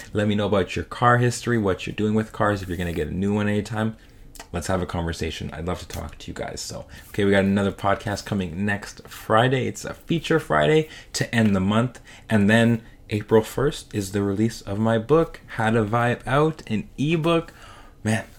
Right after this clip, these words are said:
so excited for you guys to get it. I'm so excited. You're gonna love the book.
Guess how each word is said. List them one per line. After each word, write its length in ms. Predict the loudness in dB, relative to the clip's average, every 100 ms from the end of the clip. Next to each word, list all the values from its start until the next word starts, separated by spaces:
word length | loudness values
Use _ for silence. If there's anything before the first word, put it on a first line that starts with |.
| -10
so 140 | -4 -4
excited 360 | -4 -4 -4
for 100 | -2
you 60 | -2
guys 120 | -2
to 60 | 0
get 140 | 0
it. 100 | 0
I'm 140 | -4
so 540 | -8 -8 -6 -4 -2 -2
excited. 680 | -6 -10 -4 0 4 2 0 -8 -14
You're 100 | -6
gonna 140 | -4 -2
love 580 | 0 2 6 6 4 0
the 540 | -14 -6 -2 0 0 -4 -16 -4
book. 260 | -2 -2